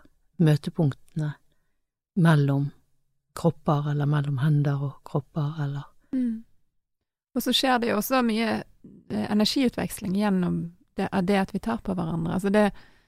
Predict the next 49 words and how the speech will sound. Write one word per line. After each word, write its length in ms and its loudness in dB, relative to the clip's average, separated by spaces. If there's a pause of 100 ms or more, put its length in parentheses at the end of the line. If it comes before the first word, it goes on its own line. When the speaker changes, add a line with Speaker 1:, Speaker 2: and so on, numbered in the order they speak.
(140)
Speaker 2:
det 60 0
er 120 4
ikke 40 2
bare 240 4
det 120 2
fysiske, 500 -2
men 100 2
det 100 0
er 80 2
faktisk 220 -6
ganske 260 -2
mye 160 2
som 140 -4
skjer 160 2
på 120 -4
energiplan. 600 2
Altså 160 4
hvis, 240 2 (220)
hvis 220 4
man 120 6
hadde 160 6
vært 160 4
klarsynt 420 0
og 60 -2
kunne 180 2
se 180 -2
alt 260 2
som 100 -8
skjer 240 -4
på 80 -4
energiplan, 680 -2
så 140 -6
er 60 0
det 100 0
veldig 260 2
mye 420 2 (760)
som, 220 2 (180)
og 140 -2
kanskje 300 2
som 140 -2
er 140 0
litt 180 -2
subtilt 520 -2
også, 200 0
sånn 120 -2
at 60 -4
vi 120 -2
ikke, 240 -4
ne-, 580 -4